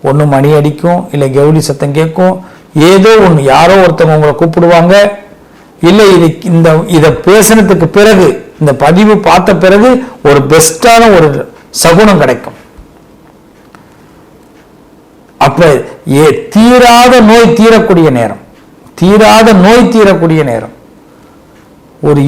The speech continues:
இன்பத்திற்குள்ள வரும், ஒரு சந்தோஷத்துக்குள்ள வரும்.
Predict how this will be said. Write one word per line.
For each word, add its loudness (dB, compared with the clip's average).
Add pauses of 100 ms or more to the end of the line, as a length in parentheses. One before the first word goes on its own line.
இன்பத்திற்குள்ள 0 (100)
வரும், -4 (180)
ஒரு -4 (100)
சந்தோஷத்துக்குள்ள 0 (100)
வரும். -2